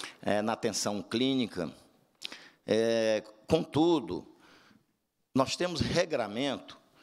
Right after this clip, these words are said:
que eu acho que é importante que a sociedade compreenda e que a, a casa aqui compreenda. A profissão, ela é regulamentada,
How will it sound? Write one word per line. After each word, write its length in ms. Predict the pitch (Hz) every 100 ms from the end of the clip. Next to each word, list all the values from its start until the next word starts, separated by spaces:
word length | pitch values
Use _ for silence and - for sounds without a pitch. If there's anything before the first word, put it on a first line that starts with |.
| - -
que 80 |
eu 40 | 123
acho 160 | -
que 60 | 139
é 40 |
importante 920 | 143 127 110 - 123 127 - 135 127 - -
que 80 | 139
a 60 |
sociedade 640 | 120 127 - 113 117 117 107
compreenda 800 | 113 - 98 113 120 110 120 120
e 220 | 120 113
que 120 | 117
a, 80 | 113 - - -
a 80 | -
casa 420 | 117 120 117 113
aqui 160 | -
compreenda. 840 | 110 120 120 127 107 95 87 76 - - - - -
A 80 | 123
profissão, 560 | 175 170 165 - 175
ela 120 | 170 165
é 40 |
regulamentada, 1080 | 147 147 131 117 104 95 135 139 117 73